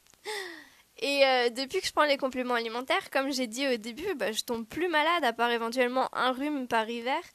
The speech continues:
Et l'année dernière, où, euh, pendant le semestre d'anatomie, euh, début janvier, j'avais, euh, quatre jours où j'étais effectivement plus malade. Mais bon, ça m'a pas empêché de continuer à réviser. Et donc, euh, dans toute ma famille, c'est pareil, en fait.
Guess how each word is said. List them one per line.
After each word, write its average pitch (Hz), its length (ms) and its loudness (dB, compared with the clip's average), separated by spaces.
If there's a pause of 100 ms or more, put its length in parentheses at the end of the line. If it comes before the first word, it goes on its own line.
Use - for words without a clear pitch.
(340)
Et 277 120 4
l'année 247 280 4
dernière, 262 420 4
où, 233 140 0
euh, 214 260 0 (300)
pendant 233 180 0
le 240 80 0
semestre 247 540 -2
d'anatomie, 233 640 -2
euh, 220 100 2
début 226 340 -6
janvier, 240 520 -2
j'avais, 214 440 -4
euh, - 200 -4 (160)
quatre 233 220 0
jours 254 280 -2
où 226 60 -2
j'étais 208 300 -4
effectivement 240 500 -4
plus 277 260 -8
malade. 254 380 -2
Mais 214 160 -8
bon, 226 120 -6
ça 214 140 -2
m'a 202 140 0
pas 269 140 2
empêché 277 400 2
de 269 60 -6
continuer 302 360 0
à 285 60 6
réviser. 247 520 -2 (2000)
Et 277 180 0
donc, 277 320 -4
euh, 262 200 4
dans 254 160 0
toute 285 180 -6
ma 302 140 4
famille, 311 280 0
c'est 233 180 2
pareil, 269 440 0
en 214 120 -6
fait. 220 400 -8